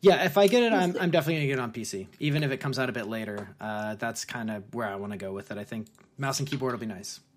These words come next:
Speaker 1: Crash Bandicoot Insane Trilogy. I don't, I gu-, I missed this announcement, I guess. I don't know. Is that just re-releasing the originals?
Speaker 2: Uh, yeah, it's going to be an H D remaster of them, but I'm just letting you guys know that the controls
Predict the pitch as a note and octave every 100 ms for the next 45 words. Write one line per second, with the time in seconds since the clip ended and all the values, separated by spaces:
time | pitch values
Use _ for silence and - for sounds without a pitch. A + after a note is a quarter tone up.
0 | _ _ _ _ _ _ _ _ _ _
1 | _ _ - - G3 F3+ - F#3+ F#3 -
2 | F3+ F3+ F3 D3 - F3+ G3 G#3 - A3
3 | A3+ G3 A#3 A#3+ - F3+ A3+ A3 - -
4 | - F#3+ D#3+ C#3 F3 - C#4+ - D4 D4+
5 | - D#4 D4+ C4+ D4 D#4 - - - E3
6 | E3 D#3 C#3 C3 C3 D#3 D#3 D#3 D3 -
7 | C#3 D#3+ D#3 D3 C#3+ C#3+ D#3+ D3 C#3 C3+
8 | C3 D#3+ B3+ C#4+ - - _ _ _ _
9 | - G3 F#3 F3 D#3 B2+ C3 - F3 E3
10 | D3+ D3 C#3+ - D#3+ D3 D3 D3 C#3 C3+
11 | C3 D3+ C#3 C3+ C3+ C3+ C3 D3 C#3 -
12 | - _ _ _ _ - F3+ F3+ F#3+ G3
13 | F#3 F3+ E3+ F3 E3 D#3+ D#3+ E3 D#3 D#3
14 | C3+ C#3+ D3 D#3+